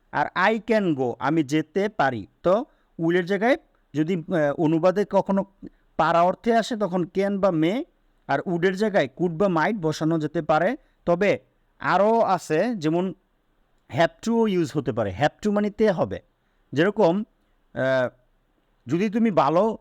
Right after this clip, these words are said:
ফলাফল করতে চাও, তোমাকে পড়াশোনা করতে হবে। হুম? "If you want to make a good result, you have to study।" তো এখানে কিন্তু উইল বা ক্যান, হ্যাঁ, হয় নাই, হইছে have to। তো অর্থ অনুসারে এই, এই উইল, ক্যান,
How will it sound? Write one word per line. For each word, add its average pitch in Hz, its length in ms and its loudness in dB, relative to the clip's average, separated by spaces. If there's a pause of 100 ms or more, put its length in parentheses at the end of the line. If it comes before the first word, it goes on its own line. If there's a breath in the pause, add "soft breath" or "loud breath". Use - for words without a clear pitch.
(120)
ফলাফল 180 380 2
করতে 170 320 -2
চাও, 175 280 2
তোমাকে 170 340 -2
পড়াশোনা 175 440 -2
করতে 180 560 -2
হবে। 120 300 -4 (280)
হুম? 202 140 -6 (360)
"If 180 160 0
you 214 160 -2
want 196 240 2
to 202 120 -2
make 165 260 2
a 196 160 -4
good 170 200 -2
result, 180 440 2 (320)
you 175 140 2
have 165 360 0
to - 20 -6
study।" 113 420 -2 (500)
তো 175 100 2
এখানে 196 260 0
কিন্তু 208 240 -2
উইল 175 340 0
বা 190 120 4
ক্যান, 190 440 -2 (340)
হ্যাঁ, 202 300 -2 (100)
হয় 156 220 2
নাই, 180 260 0 (340)
হইছে 156 340 0 (100)
have 165 260 0
to। 98 100 -6 (320)
তো 151 200 0 (200)
অর্থ 185 340 2
অনুসারে 214 460 0 (540)
এই, 151 180 0
এই 156 380 0 (300)
উইল, 180 420 0
ক্যান, 180 480 0